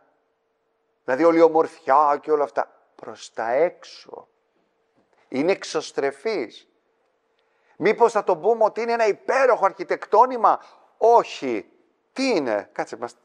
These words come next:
μας τρελάνεις τώρα. Είναι ένα υπέροχο γλυπτό. Δεν είναι αρχιτεκτόνημα, εννοείται ότι είναι αρχιτεκτόνημα, αλλά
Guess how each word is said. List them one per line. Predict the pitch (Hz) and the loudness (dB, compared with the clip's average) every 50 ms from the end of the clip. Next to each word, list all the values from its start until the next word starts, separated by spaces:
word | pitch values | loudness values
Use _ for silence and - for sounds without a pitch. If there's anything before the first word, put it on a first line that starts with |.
| _ | _
μας | - 160 - | -12 -8 -4
τρελάνεις | - 135 127 120 120 117 110 107 | -2 -2 0 2 0 0 -2 -2
τώρα. | - 156 170 - - - - _ _ _ | -4 -4 -4 -4 -8 -18 -20 _ _ _
Είναι | - 214 254 254 240 233 233 | -2 0 2 2 2 2 4
ένα | 226 214 226 233 220 208 | 4 4 4 4 2 0
υπέροχο | 196 196 - 202 214 214 185 185 | 0 0 0 0 0 0 0 -2
γλυπτό. | 208 165 185 185 - - - - 196 185 170 - - - - _ _ _ _ _ _ _ _ _ _ _ _ _ _ _ _ _ _ _ _ _ _ _ _ _ _ _ _ _ _ _ _ _ _ _ _ _ _ | -2 -2 -2 -2 -2 -2 0 2 4 4 4 2 0 -8 -20 _ _ _ _ _ _ _ _ _ _ _ _ _ _ _ _ _ _ _ _ _ _ _ _ _ _ _ _ _ _ _ _ _ _ _ _ _ _
Δεν | _ 131 160 160 160 | _ -2 0 0 0
είναι | 156 151 147 | 0 -2 -4
αρχιτεκτόνημα, | 139 - - - - - - - 165 143 131 120 | -4 -6 -6 -12 -12 -6 -4 -4 -2 -2 -2 -4
εννοείται | 117 120 135 156 160 131 | -2 -2 -2 -2 -2 -4
ότι | 107 - | -6 -6
είναι | 101 101 | -10 -12
αρχιτεκτόνημα, | 95 - _ _ - - _ - 110 113 117 123 | -14 -14 _ _ -20 -12 _ -10 -8 -2 -2 2
αλλά | 131 143 151 147 127 - | 4 6 6 6 4 2